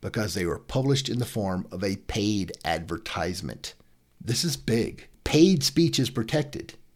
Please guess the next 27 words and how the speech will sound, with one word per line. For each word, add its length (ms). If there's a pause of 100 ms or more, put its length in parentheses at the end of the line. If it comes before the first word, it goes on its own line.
just 400
like 160
the 80
documentary 760
in 80
Citizens 600
United, 760 (300)
which 180
we 80
covered 320
in 100
episode 520
two. 340 (240)
And 140
if 100
an 140
allegedly 640
libelous 640
statement, 560
like 260
in 120
this 160
case, 400 (280)
is 160 (160)
otherwise 640
constitutionally 920
protected, 920